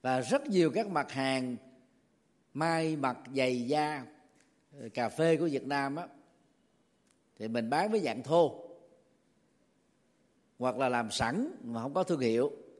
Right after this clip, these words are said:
Các cái tập đoàn của quốc tế đó dán thương hiệu của họ vào, bán giá có thể từ mười lần cho đến năm chục lần. Cho nên chúng ta cần phải có những cái tập đoàn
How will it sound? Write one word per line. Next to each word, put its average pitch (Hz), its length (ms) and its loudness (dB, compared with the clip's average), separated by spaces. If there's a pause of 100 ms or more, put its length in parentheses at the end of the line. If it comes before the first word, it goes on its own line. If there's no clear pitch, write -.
(680)
Các 175 160 2
cái 185 160 0
tập 139 180 -2
đoàn 120 340 2
của 120 60 -4
quốc 202 180 2 (100)
tế 202 260 4
đó 226 120 -2 (440)
dán 208 280 2
thương 185 140 0
hiệu 131 140 0
của 147 100 -2
họ 120 160 0
vào, 117 340 0
bán 156 300 -2
giá 175 200 0
có 196 100 -4
thể 135 120 -2
từ 131 240 0
mười 120 220 0
lần 107 200 -2
cho 127 60 -6
đến 160 180 -4
năm 139 160 -6
chục 117 160 -10
lần. 95 160 -8 (4000)
Cho 143 120 2
nên 143 160 4
chúng 160 100 -2
ta 151 120 2
cần 131 300 0
phải 127 100 -2
có 156 140 0
những 151 160 -2
cái 180 140 -6
tập - 240 -2
đoàn 110 400 0